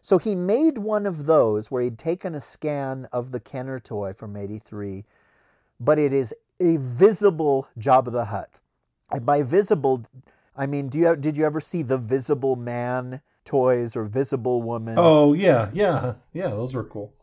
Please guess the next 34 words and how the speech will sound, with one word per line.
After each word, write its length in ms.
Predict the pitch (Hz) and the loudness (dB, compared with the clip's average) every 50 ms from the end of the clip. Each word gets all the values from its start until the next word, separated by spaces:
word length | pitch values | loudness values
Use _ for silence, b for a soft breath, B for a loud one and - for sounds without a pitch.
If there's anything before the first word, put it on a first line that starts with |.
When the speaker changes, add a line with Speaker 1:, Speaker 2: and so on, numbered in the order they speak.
| _ _ | _ _
Speaker 1:
So 360 | - - - 220 214 190 160 b b b b b b b _ | -12 0 4 4 4 4 4 b b b b b b b _
it 160 | - 214 196 | 4 6 6
has 280 | 175 208 208 185 151 160 | 8 6 6 6 4 2
layers, 680 | 165 170 175 196 226 247 247 214 175 151 147 147 131 - | -2 2 4 4 4 6 6 4 6 6 4 2 0 -2
and 220 | 180 160 151 151 | -4 -4 -4 -4
you 80 | 147 - | -6 -8
can 160 | - 135 131 | -10 -10 -2
take 240 | - 208 214 202 208 | -2 -2 0 0 0
the 80 | 202 | 2
layers 360 | 185 175 165 160 156 156 - | 2 4 4 4 4 4 4
off 220 | 160 147 139 - - | 4 4 4 2 0
and 160 | 135 131 - | -6 -8 -10
see 240 | - - 196 190 175 | -8 -6 -6 -6 -4
Jabba's 640 | 147 135 165 170 170 160 147 147 139 131 120 - - _ _ _ _ _ _ _ _ - 127 147 165 165 | 0 4 6 6 6 6 4 2 0 0 -2 -6 -12 _ _ _ _ _ _ _ _ -10 -4 -2 -2 -2
musculature 960 | - - - 185 - - 160 156 147 139 131 - - - 143 131 123 120 - | -2 -2 -4 -4 -2 2 2 4 4 4 2 0 0 -2 0 0 0 0 -2
and 200 | 127 123 123 117 | -4 -4 -4 -6
skeleton 840 | - - - - - - 180 170 185 185 165 - - 143 131 117 117 - | -8 -10 -12 -10 -4 0 2 2 2 2 0 -2 -4 -6 -8 -6 -4 0
Speaker 2:
<laughs> 140 | - - | 0 0
Speaker 1:
underneath. 640 | 139 156 147 151 147 143 147 147 139 117 - - - b b b b b | 0 0 -2 -2 -2 -2 -2 -2 -2 -2 -4 -4 -8 b b b b b
And 120 | - 175 170 | -4 -2 0
he 60 | 175 | 0
three 400 | 165 - - 180 180 226 262 277 | -2 -4 -6 -4 -2 -2 0 -2
D 180 | 285 254 240 220 | -2 -2 -4 -4
printed 460 | - - - 208 196 185 208 180 135 131 | -6 -6 -6 -6 -2 -2 -2 -2 0 0
this, 300 | 139 139 - - - - | 0 0 -2 -6 -10 -10
made 320 | 135 131 147 160 185 196 208 | -8 -4 0 2 2 2 2
it 100 | 208 190 | 0 -2
himself, 540 | 185 165 151 143 - - 165 151 147 143 - | -4 -4 -6 -6 0 2 4 4 4 2 0
and 120 | 143 135 | -2 -4
now 160 | 139 139 139 135 | -2 -2 -2 -2
he's 160 | 131 123 - | -2 -4 -6
selling 580 | - - - 160 185 349 262 147 127 113 104 | -6 -4 0 0 0 0 -2 -6 -6 -6 -8
them. 300 | 95 90 87 87 98 110 - _ _ _ _ _ _ _ | -10 -10 -12 -14 -16 -18 -20 _ _ _ _ _ _ _
Speaker 2:
Wow. 540 | - 110 110 117 123 123 113 107 95 - - | -18 -14 -12 -10 -8 -6 -6 -8 -8 -10 -14